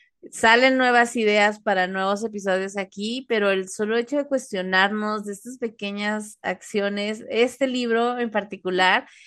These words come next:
viene con mucha información. Rosy también comparte mucha información. Voy a dejar todas sus redes sociales y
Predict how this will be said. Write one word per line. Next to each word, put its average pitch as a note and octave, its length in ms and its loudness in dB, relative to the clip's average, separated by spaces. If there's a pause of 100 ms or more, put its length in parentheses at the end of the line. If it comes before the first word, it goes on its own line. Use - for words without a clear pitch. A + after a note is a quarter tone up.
(180)
viene A#3+ 240 -2
con A#3 200 2
mucha B3 360 -6
información. B3+ 800 -2 (680)
Rosy A3+ 420 4
también A#3+ 240 4
comparte A3+ 400 0
mucha A#3 220 -4
información. G#3+ 640 -2
Voy A#3+ 160 4
a C4 100 8
dejar G#3+ 380 0
todas A3+ 380 0
sus G#3+ 680 -6
redes G#3+ 380 0
sociales A3 720 0
y F#3+ 560 -4